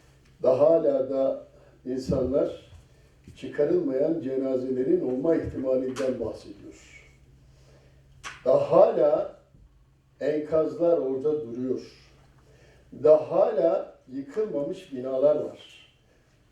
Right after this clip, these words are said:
Ağır hasarlı olup yıkılmamış binalar var.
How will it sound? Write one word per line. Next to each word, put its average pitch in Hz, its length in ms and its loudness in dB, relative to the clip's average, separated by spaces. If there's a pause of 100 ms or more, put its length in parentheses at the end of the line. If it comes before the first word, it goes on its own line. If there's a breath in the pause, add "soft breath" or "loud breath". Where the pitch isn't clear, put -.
Ağır - 320 2
hasarlı 113 460 -6
olup 117 360 -4 (480)
yıkılmamış - 720 -4
binalar 131 380 2
var. - 420 -6